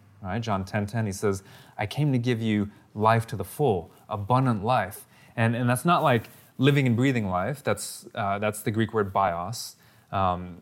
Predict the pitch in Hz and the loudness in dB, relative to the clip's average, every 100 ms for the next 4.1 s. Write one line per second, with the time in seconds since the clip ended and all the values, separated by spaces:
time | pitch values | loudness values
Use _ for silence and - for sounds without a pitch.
0 | - 131 127 - 135 123 - 117 113 117 | -8 -4 -2 -2 -4 -4 0 2 4 2
1 | 107 107 139 143 95 90 117 110 117 110 | 0 -2 0 0 -2 -4 -4 -2 0 0
2 | - - _ 120 107 135 131 101 - 117 | -4 -20 _ -4 -2 0 -2 -6 -12 -2
3 | 123 147 139 120 107 104 127 160 127 92 | 2 2 2 2 0 0 0 0 -2 -8
4 | 90 | -12